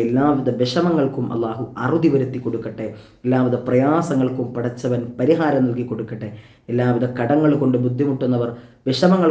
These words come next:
കൊണ്ട് ബുദ്ധിമുട്ടുന്നവർ, സാമ്പത്തികമായ ഇടപാടുകൾ കൊണ്ട് ബുദ്ധിമുട്ടുന്നവർക്ക് അല്ലാഹു തആല സർവ്വവിധ പ്രയാസങ്ങൾക്കും എല്ലാ തരത്തിലുമുള്ള പരിഹാരങ്ങൾ നൽകി അനുഗ്രഹിക്കുമാറാകട്ടെ.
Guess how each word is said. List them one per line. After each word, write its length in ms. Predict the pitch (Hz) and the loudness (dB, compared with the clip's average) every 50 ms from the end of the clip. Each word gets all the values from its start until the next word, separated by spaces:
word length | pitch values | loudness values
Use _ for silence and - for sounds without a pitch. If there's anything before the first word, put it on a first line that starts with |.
| 135 | 2
കൊണ്ട് 160 | 135 139 131 127 | 2 0 0 0
ബുദ്ധിമുട്ടുന്നവർ, 680 | 127 120 123 131 131 123 123 123 123 120 120 120 113 120 - - | 0 0 0 0 -2 -2 -2 -2 -2 -2 -2 -4 -6 -6 -6 -4
സാമ്പത്തികമായ 680 | 120 123 139 143 151 147 - 143 127 131 131 127 123 120 | -2 0 0 0 0 0 0 2 2 2 2 4 2 2
ഇടപാടുകൾ 400 | 123 139 143 143 139 135 127 127 120 | 2 4 4 4 2 4 2 0 0
കൊണ്ട് 160 | 120 117 117 107 | -2 -4 -4 -6
ബുദ്ധിമുട്ടുന്നവർക്ക് 760 | 113 107 107 107 104 107 107 104 104 101 101 101 92 - - - - 110 | -8 -8 -8 -10 -10 -10 -10 -10 -10 -10 -12 -14 -14 -16 -20 -14 -8 -6
അല്ലാഹു 220 | 110 113 117 117 - | -6 -6 -6 -6 -4
തആല 120 | 127 123 120 123 - - - - - - - | -2 -2 -2 -4 -6 -12 -16 -18 -12 -4 2
സർവ്വവിധ 440 | 165 165 175 208 - 214 180 156 - - 131 | 4 4 4 4 4 2 2 2 0 0 0
പ്രയാസങ്ങൾക്കും 680 | 131 127 120 117 117 - 127 113 113 110 104 - 110 104 104 - - - _ - 123 123 | 0 0 0 0 -2 -4 -6 -8 -8 -8 -8 -8 -10 -12 -12 -14 -18 -20 _ -4 0 2
എല്ലാ 240 | 139 151 160 165 180 190 202 208 - - 180 | 4 6 6 6 6 6 6 4 2 2 2
തരത്തിലുമുള്ള 500 | 160 190 180 - 175 156 143 139 135 123 - 127 | 0 2 2 2 2 2 2 2 0 -2 -2 -4
പരിഹാരങ്ങൾ 540 | 123 127 127 123 131 127 127 127 120 117 117 117 113 | -4 -2 -2 -2 -2 -2 -2 -2 -2 -2 -4 -4 -4
നൽകി 240 | 113 110 113 113 110 - - - - - - 110 | -6 -6 -8 -8 -10 -10 -16 -20 -18 -14 -10 -8
അനുഗ്രഹിക്കുമാറാകട്ടെ. 1300 | 110 110 117 127 123 120 127 123 - - 120 110 107 104 101 107 104 104 104 104 113 107 - 147 156 | -8 -4 -4 -4 -4 -2 -4 -4 -4 -4 -4 -4 -4 -4 -4 -4 -4 -4 -4 -4 -4 -2 2 4 4